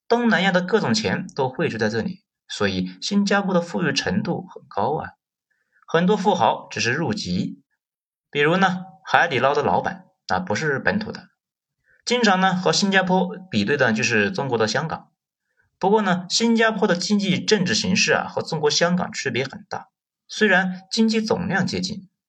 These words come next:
但是新加坡富豪的财富数量比起中国的香港富豪差多了。中国香港超级富豪经营的那些产业呢，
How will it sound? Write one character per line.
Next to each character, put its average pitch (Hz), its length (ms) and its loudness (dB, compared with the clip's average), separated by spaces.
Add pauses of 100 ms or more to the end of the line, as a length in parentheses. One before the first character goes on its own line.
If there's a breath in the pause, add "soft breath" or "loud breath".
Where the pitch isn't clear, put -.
但 127 120 4
是 117 200 0
新 190 240 0
加 190 160 2
坡 185 240 0
富 170 240 -2
豪 117 120 -2
的 123 80 4
财 104 220 -2
富 151 140 -4
数 165 260 -2
量 - 180 -2 (280 loud breath)
比 123 100 -6
起 113 100 -2
中 123 200 -4
国 110 80 0
的 101 60 0
香 131 240 -2
港 - 140 -4
富 - 140 -6
豪 87 360 -10 (140)
差 98 200 -2
多 98 200 -4
了。 - 120 -12 (960)
中 254 220 2
国 208 140 2
香 226 300 2
港 120 220 0
超 175 240 2
级 147 120 -2
富 139 140 -4
豪 - 400 0
经 139 160 -4
营 127 60 -4
的 123 60 -8
那 131 100 0
些 123 100 -2
产 92 260 -6
业 104 100 -2
呢， 90 180 0